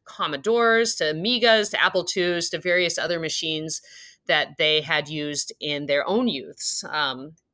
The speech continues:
in some cases decades before. And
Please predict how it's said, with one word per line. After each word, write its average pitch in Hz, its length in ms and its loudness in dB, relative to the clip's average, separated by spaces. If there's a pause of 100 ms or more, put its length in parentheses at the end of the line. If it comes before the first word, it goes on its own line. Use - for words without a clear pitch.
(140)
in 143 120 -14
some 156 180 -4
cases 147 340 -4
decades 135 440 -8
before. 135 540 -4 (640)
And 185 380 4